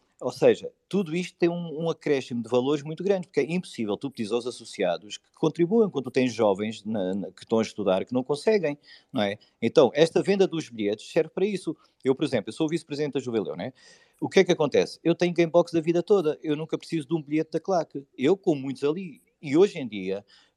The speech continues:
o que é que não existe ali? Não existe a cena dos bilhetes, mas tu vês o apoio das claques, vês ali a Juveleu, como as outras claques, a apoiarem na mesma. Porquê? Porque as pessoas têm as ju-, suas gamebox, as pessoas pagam os seus bilhetes. Agora, se o clube, o que não tens é as bandeiras, o que não tens é a coreografia,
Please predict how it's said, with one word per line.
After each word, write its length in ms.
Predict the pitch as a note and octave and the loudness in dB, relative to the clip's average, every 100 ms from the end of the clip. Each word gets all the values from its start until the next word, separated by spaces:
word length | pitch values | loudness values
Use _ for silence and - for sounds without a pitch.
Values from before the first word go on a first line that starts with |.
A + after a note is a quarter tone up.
| - | -14
o 80 | F#3 | -6
que 100 | C#3 | -2
é 60 | B2 | 0
que 80 | |
não 120 | E3+ D#3+ | 2 0
existe 320 | C3 D3+ - | 0 -2 0
ali? 180 | C#3+ A2 | 2 2
Não 140 | G2+ | -2
existe 340 | A2+ A2 E3 - | -2 -2 -4 -4
a 40 | |
cena 200 | - D3+ | -2 -2
dos 160 | C#3 C3+ | -2 -4
bilhetes, 320 | A2 G#2 - | -2 -2 -2
mas 140 | D#3+ | -4
tu 100 | - | -2
vês 220 | C3+ A#2 A#2+ | 2 2 2
o 80 | |
apoio 240 | A#2+ A2+ G2+ | 0 2 2
das 180 | G2 - | 0 -4
claques, 400 | G#2+ F#2+ - - | 0 0 0 -6
vês 160 | G2+ A2 | -4 -2
ali 200 | A2 G#2+ | -2 -2
a 20 | |
Juveleu, 400 | G2 F#2 F#2+ D3 | -6 -6 2 2
como 160 | D3 G#2+ | 2 -6
as 80 | G2+ | -6
outras 200 | G2+ - | -10 -6
claques, 320 | A2 B2 - _ _ | 0 0 -2 _ _
a 80 | E3+ | 0
apoiarem 400 | F#3 F#3 F3 E3+ | 2 0 -2 -4
na 80 | F3+ | -6
mesma. 300 | G#3 F#3 D#3+ | -4 -4 -6
Porquê? 340 | G3 G3+ G2+ | -8 -6 -8
Porque 240 | - - | -8 -10
as 60 | A#3 | -8
pessoas 240 | - G3 | -2 -4
têm 180 | - C#3+ | -2 -4
as 80 | C3 | -4
ju-, 140 | A#2 | -8
suas 240 | G#2 A#2+ A2 | -8 -6 -4
gamebox, 480 | C3+ D3+ D#3+ D3+ B2 | -6 0 2 2 -4
as 80 | |
pessoas 240 | - A2+ - | -12 -10 -2
pagam 200 | A2 G#2+ | -2 -2
os 80 | G2+ | -6
seus 160 | A#2+ | -8
bilhetes. 360 | A2+ D#3 D3+ - _ - - | -2 0 0 -2 _ -20 -8
Agora, 260 | C#3 C#3+ - | 4 4 4
se 160 | - | 0
o 60 | C#3+ | -6
clube, 320 | - A3 F3 _ - | -2 -4 -4 _ -12
o 100 | B2 | -8
que 120 | B2 | 0
não 100 | C#3 | 0
tens 300 | C#3 F3+ F3+ | 4 2 4
é 240 | C#3+ G2+ - | 2 0 -4
as 120 | - | -8
bandeiras, 560 | G2 F2+ F2+ C#3 F3+ - _ _ | -6 -4 -4 -6 -10 -18 _ _
o 80 | B2+ | -8
que 80 | C3+ | -4
não 100 | C#3+ | -2
tens 280 | D3 D3+ A#2+ | 2 2 2
é 60 | |
a 40 | G2+ | -4
coreografia, 760 | C3 A#2 G#2+ - F#2+ F#2 B2+ | -2 -2 -2 -4 -6 -4 -4